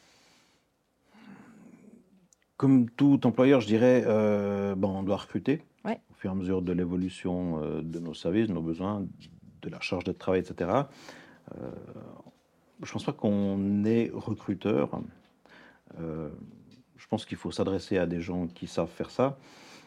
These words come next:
Speaker 1: Au début, je l'ai fait moi-même. J'ai vu que ça fonctionnait pas super bien. J'ai fait appel à des cabinets avec plus ou moins de succès en fonction de quel profil, et cetera. Puis finalement, j'ai dit, « OK, je vais le faire moi-même. Je
Speaker 2: Mhm.
Speaker 1: prends moi-même ce risque-là. » Mais au lieu de recruter, euh,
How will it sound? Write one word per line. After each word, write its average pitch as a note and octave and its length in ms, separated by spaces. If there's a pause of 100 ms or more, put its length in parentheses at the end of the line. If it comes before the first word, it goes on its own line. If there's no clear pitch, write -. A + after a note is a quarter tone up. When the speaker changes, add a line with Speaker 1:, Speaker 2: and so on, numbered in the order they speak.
(200)
Speaker 1:
Au G2+ 100
début, G#2 280
je A2 80
l'ai G2+ 80
fait G2+ 100
moi-même. G#2+ 380
J'ai F#2 80
vu E2+ 120
que - 60
ça - 80
fonctionnait - 360
pas - 120
super G2 300
bien. B2+ 340 (460)
J'ai F2 120
fait - 120
appel F2+ 280
à F#2 40
des F2+ 140
cabinets F#2 400
avec D2+ 260
plus G2+ 160
ou G#2 60
moins F#2+ 160
de E2 40
succès F#2 480
en E2+ 80
fonction E2+ 360
de E2 100
quel F2 220
profil, F2 280
et E2+ 80
cetera. G#2+ 440 (500)
Puis - 120
finalement, G#2 280
j'ai A2+ 120
dit, « F#2 80
OK, - 220 (240)
je F#2 100
vais F2 60
le F#2+ 40
faire E2+ 180
moi-même. E2 400 (320)
Je F#3+ 100
Speaker 2:
Mhm. G3+ 100
Speaker 1:
prends G2 80
moi-même G2+ 340
ce - 140
risque-là. » F2+ 500 (580)
Mais F2+ 200
au F#2+ 120
lieu A#2 140
de B2 80
recruter, G#2 720
euh, C#2+ 140